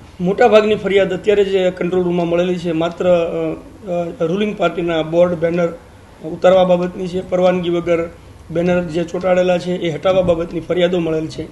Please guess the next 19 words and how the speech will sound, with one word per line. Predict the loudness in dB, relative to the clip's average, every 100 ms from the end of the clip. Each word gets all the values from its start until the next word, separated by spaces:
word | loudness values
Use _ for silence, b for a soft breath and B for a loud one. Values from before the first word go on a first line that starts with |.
| -14 B B B B B -4
અમારી | 0 2
કંટ્રોલ | 2 0 4 4
રૂમ | 4 0 0 -8 -8
સતત | -2 0 0 -4
કાર્યરત | 0 2 2 0
હોય | -2 -2
છે. | -2 -6 -8
અત્યાર | -8 -2 0
સુધીમાં, | 0 -4 -2 -2 -6 -8
અ, | -4 -4 -4 -4
અમારી | -2 -2 -2 -6
કા-, | -2 0 0 -4
આવતી, | -4 -4
ગઈકાલે | -2 0 0 2 0
જે | 0 0
જાહેરનામું | 2 2 2 0 -2
પ્રસિદ્ધ | -6 -8 -4
કરેલું | -2 0 -2
છે, | -4